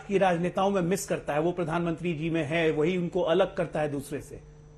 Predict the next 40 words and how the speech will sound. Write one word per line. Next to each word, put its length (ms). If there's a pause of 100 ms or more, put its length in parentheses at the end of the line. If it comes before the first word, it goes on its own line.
(640)
जब 140
भाषण 360
देते 280
हैं 220
तो 80
हिंदी 320
में 100
ही 120
भाषण 340
देते 220
हैं 100
कर्नाट-, 560
कर्नाटका 440
में 140
रह 120
के, 140 (2250)
क्योंकि 200
वो 120
दिल 220
में 120
उतरना 340
जानते 380
हैं। 140 (1700)
कर्नाटका 420
प्राइड 460
के 120
बारे 200
में 100
वो 160
बोलते 360
हैं 180
जो 120
कोई 260
नहीं 160
बोल 200
रहा 140
है 60
आज 180
की 100
तारीख 280